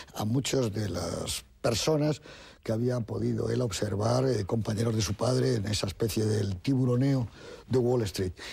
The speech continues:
Esta película la filma el año ochenta y seis, eh, es el año en que España e Israel establecen,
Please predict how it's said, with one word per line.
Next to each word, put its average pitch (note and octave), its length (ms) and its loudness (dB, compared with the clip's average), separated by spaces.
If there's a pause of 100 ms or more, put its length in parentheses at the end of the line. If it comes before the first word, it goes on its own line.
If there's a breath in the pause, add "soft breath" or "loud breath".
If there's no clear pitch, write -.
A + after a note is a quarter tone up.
(100)
Esta D3 180 2
película D3 460 0
la B2+ 160 0
filma B2 260 0
el A#2+ 60 -2
año A2+ 260 0
ochenta A2+ 460 -2
y A2+ 80 0
seis, F3+ 340 2 (1300 loud breath)
eh, A2 380 0
es G#2+ 140 0
el A#2+ 80 2
año B2 240 2
en G#2+ 60 0
que A2+ 100 -2
España A2 480 0
e G#2 60 2
Israel A2+ 600 2
establecen, G2 840 0